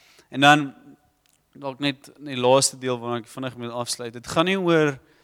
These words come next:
om na events toe te gaan, byvoorbeeld nie. Soos volgende week is vir Dirkie van der Spy, en hy is reg,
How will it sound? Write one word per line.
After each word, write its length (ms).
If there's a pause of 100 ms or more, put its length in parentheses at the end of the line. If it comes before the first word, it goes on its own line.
(460)
om 160
na 240
events 640
toe 80
te 160
gaan, 400
byvoorbeeld 540
nie. 100 (480)
Soos 320
volgende 400
week 160
is 80
vir 120 (120)
Dirkie 200
van 200
der 80
Spy, 460 (360)
en 140
hy 160
is 160 (100)
reg, 220